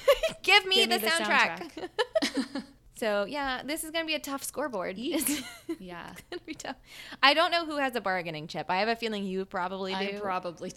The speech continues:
Speaker 2: <laughs> don't.
Speaker 1: You probably <laughs> have a bargaining chip.
Speaker 2: We can just
Speaker 1: I'll start
Speaker 2: average our
Speaker 1: from
Speaker 2: scores.
Speaker 1: Ugh, God, okay.
Speaker 2: <gasps>
Speaker 1: All right, so for those of you who are unfamiliar, this is the part of the show where we fight. <laughs>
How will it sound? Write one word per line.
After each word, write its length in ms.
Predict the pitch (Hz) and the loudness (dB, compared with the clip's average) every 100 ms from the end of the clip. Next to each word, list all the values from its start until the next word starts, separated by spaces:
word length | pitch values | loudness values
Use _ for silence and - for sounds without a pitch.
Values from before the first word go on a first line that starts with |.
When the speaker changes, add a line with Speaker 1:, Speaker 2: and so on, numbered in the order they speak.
| - | -2
Speaker 2:
<laughs> 100 | - | -2
don't. 260 | 220 220 190 | -6 -8 -8
Speaker 1:
You 160 | 220 240 | -4 0
probably 680 | 254 233 226 220 226 233 | 6 6 4 2 2 2
<laughs> 560 | - 392 254 - - - | 2 -2 -4 -14 -12 -2
have 100 | 359 | 0
a 200 | 554 494 | 2 0
bargaining 260 | 226 226 214 | 0 -4 -4
chip. 240 | 214 - - - - - | -6 -8 -14 -20 -20 -10
Speaker 2:
We 80 | 254 | -4
can 140 | 330 | -2
just 120 | 339 339 | 0 4
Speaker 1:
I'll 120 | 277 | 4
start 160 | 370 | 6
Speaker 2:
average 240 | 330 403 381 | 6 4 4
our 120 | 349 | 2
Speaker 1:
from 80 | 339 | 0
Speaker 2:
scores. 560 | 330 165 160 190 - - 226 | -6 -8 -8 -10 -12 -16 -12
Speaker 1:
Ugh, 500 | 320 392 381 359 349 - | -8 -4 -2 -2 -4 -8
God, 300 | 277 254 208 | -2 4 4
okay. 360 | 302 427 240 - - | 4 2 0 -2 -4
Speaker 2:
<gasps> 80 | |
Speaker 1:
All 60 | - | -2
right, 160 | 185 - | -2 0
so 140 | 233 | -2
for 180 | 226 254 | 2 4
those 300 | 247 285 339 | 6 4 4
of 120 | 320 | 0
you 200 | 262 269 | 0 0
who 80 | 277 | 0
are 180 | 233 - | -2 0
unfamiliar, 920 | 226 254 240 226 233 233 175 160 165 - - - | 0 -2 -4 -2 -2 -2 -4 -6 -10 -14 -20 -12
this 240 | - 240 269 | 0 0 2
is 220 | 240 247 | -4 -2
the 80 | 240 | -4
part 320 | - 233 233 | 0 0 2
of 160 | 226 214 | -2 -4
the 80 | 214 | -8
show 540 | - 254 202 185 202 - - | -2 0 0 -2 -8 -14 -14
where 180 | - 220 | -2 -2
we 140 | 233 277 | 0 -4
fight. 480 | - 302 269 - 311 220 - | 4 6 6 4 -4 -6 -6
<laughs> 100 | 240 | -4